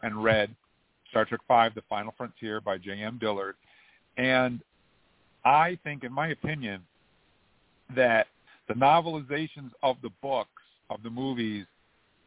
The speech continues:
I think are canon. And the reason why I say that is because if the movies are canon and the books are written from the movie, then I think that the books would have to be considered canon as well.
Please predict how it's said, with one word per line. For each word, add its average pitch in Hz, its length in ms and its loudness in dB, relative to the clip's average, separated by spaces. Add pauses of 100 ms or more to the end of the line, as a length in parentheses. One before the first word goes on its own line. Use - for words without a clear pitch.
(200)
I - 80 2
think 165 220 0
are 143 180 4
canon. 110 420 -4 (720)
And 139 120 -4
the 143 60 -4
reason 175 300 -2
why 165 260 4
I 131 140 -4 (340)
say 151 160 -6
that 113 420 -2
is 117 180 -12
because 123 300 -4
if 110 120 -6
the 110 60 -4
movies 185 440 -2
are 165 100 0 (100)
canon 151 360 2
and 110 120 -2
the 104 60 -4
books - 300 0
are 143 100 -2
written 139 360 2
from 127 160 2
the 117 80 -4
movie, 110 560 -2 (560)
then 127 140 6
I 131 140 4
think 170 240 -2 (100)
that 131 220 6 (760)
the 131 100 -4
books 127 340 -4
would 120 100 -6
have 123 240 -2
to 117 60 -14
be 117 160 -10
considered 113 540 -12
canon 110 380 -10
as 87 140 -18
well. 80 360 -12